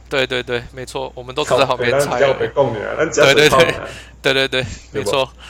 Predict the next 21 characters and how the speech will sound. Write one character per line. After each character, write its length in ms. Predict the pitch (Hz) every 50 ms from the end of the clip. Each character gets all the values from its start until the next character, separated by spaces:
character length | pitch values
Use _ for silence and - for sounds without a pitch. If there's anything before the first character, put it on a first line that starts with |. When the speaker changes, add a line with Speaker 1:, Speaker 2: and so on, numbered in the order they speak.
| - - - -
Speaker 2:
所 100 | - 139
以 40 | 139
Speaker 1:
对。 80 | 135 131
Speaker 2:
Redick， 320 | 131 147 151 151 147 - - - - - - - - - - - -
你 120 | - 135 139
讲 180 | - 123 110
的 100 | 107 110
没 120 | 117 113 110
错。 240 | - - 123 120 117 - - - - - - - - - - - - - - - - - - - -
Speaker 1:
然 160 | 147 143 147
后 240 | 170 180 175 156 135 - - - - - - - -
他 120 | - 160
还 100 | 165 160
有 140 | 151 147 151
讲 260 | - - 135 120 120
一 60 | 131
些 220 | 131 117 135 127 127
事 140 | - 143 131
情， 240 | - 135 123 117 110
就 120 | 135 135
是 260 | 123 127 127 120 117